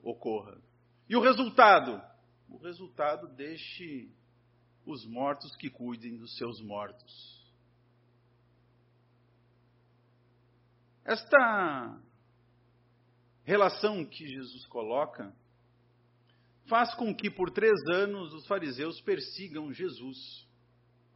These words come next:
Ele é discorruptivo. Ele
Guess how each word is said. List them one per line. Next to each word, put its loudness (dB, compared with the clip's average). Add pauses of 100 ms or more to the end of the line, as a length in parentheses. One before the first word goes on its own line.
(3750)
Ele 4
é 6
discorruptivo. -10 (1700)
Ele -2